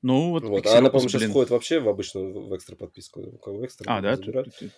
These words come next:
Speaker 1: ты, ты даже не в
Speaker 2: Да,
Speaker 1: курсе.
Speaker 2: поэтому... в
Speaker 1: Хм.
Speaker 2: принципе, совет. Да, она пол-, она полностью на русском языке, по крайней мере, с турецкого стора, то есть там всё вот
Speaker 1: Мгм.
Speaker 2: это, ка-, ну, ка-, по качеству с-,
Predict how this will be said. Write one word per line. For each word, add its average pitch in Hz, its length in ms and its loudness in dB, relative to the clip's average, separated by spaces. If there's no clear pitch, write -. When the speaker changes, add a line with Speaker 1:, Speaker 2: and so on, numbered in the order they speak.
Speaker 1:
ты, - 160 -12
ты - 120 -12
даже 101 200 -10
не 90 60 -6
в 87 60 -10
Speaker 2:
Да, - 0 -
Speaker 1:
курсе. 101 300 -12
Speaker 2:
поэтому... 101 500 -8
в - 80 -20
Speaker 1:
Хм. 131 220 4
Speaker 2:
принципе, 117 60 -8
совет. 107 340 -2
Да, 123 200 8
она 131 140 6
пол-, 156 300 0
она 127 420 4
полностью 123 420 -2
на 110 100 2
русском 104 280 -8
языке, 117 680 -8
по 139 100 -6
крайней 135 200 -2
мере, 127 80 -4
с - 80 -14
турецкого 123 380 -8
стора, 113 360 -8
то 107 100 -18
есть 98 140 -18
там 95 140 -12
всё 104 320 -6
вот 123 180 -2
Speaker 1:
Мгм. - 0 -
Speaker 2:
это, 98 380 -4
ка-, 110 180 0
ну, 127 240 -2
ка-, 147 200 0
по 127 180 -2
качеству 156 360 -2
с-, 117 180 -16